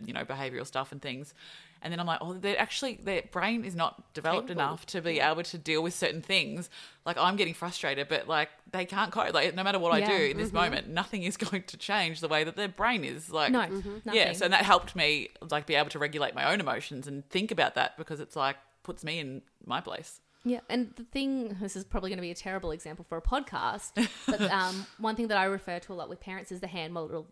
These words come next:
Speaker 3: model of the brain. So if you kind of make a fist with your hand. You fold
Speaker 1: Yeah.
Speaker 3: your thumb in first and, and fold your fingers over the top of your thumb. And we pretend that's your brain.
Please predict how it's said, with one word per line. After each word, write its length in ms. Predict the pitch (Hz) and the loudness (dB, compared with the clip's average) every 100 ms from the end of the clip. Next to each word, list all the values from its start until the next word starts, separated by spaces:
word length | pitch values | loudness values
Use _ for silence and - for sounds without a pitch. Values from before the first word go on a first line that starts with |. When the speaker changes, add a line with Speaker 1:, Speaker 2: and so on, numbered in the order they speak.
| _ | _
Speaker 3:
model 400 | 196 185 185 170 - | -4 -4 -4 -6 -8
of 120 | 170 | -12
the 100 | 147 | -10
brain. 380 | 156 165 170 160 | -6 -6 -6 -8
So 100 | 175 | -8
if 120 | 170 | -8
you 60 | 190 | -8
kind 220 | 220 254 | -6 -6
of 140 | 247 - _ - _ _ - | -8 -12 _ -20 _ _ -8
make 180 | 202 202 | -6 -6
a 40 | |
fist 640 | - - 185 - - - - 220 | -10 -6 -6 -6 -12 -14 -16 -16
with 120 | 214 | -10
your 120 | 165 | -10
hand. 580 | - 190 175 165 147 160 | -10 -10 -6 -6 -8 -14
You 60 | - 196 | -12 -6
fold 120 | 190 | -4
Speaker 1:
Yeah. 40 | 190 | -4
Speaker 3:
your 20 | |
thumb 220 | 185 185 165 | -6 -8 -8
in 100 | 175 | -12
first 480 | - 170 175 - 180 | -10 -8 -8 -10 -12
and, 140 | 170 | -12
and 140 | - 175 | -14 -8
fold 260 | 180 170 | -8 -8
your 80 | - | -10
fingers 300 | - 165 175 | -16 -12 -10
over 180 | 165 165 | -10 -10
the 80 | 170 | -10
top 200 | - 170 | -12 -14
of 100 | - | -16
your 100 | 170 | -14
thumb. 500 | - 196 170 170 208 - _ _ _ | -6 -4 -6 -10 -18 -20 _ _ _
And 80 | 190 | -12
we 80 | 180 | -10
pretend 380 | 180 190 175 | -8 -6 -4
that's 360 | 175 160 - - | -4 -4 -6 -10
your 100 | 170 | -10
brain. 540 | - 185 175 - 196 | -8 -6 -6 -8 -14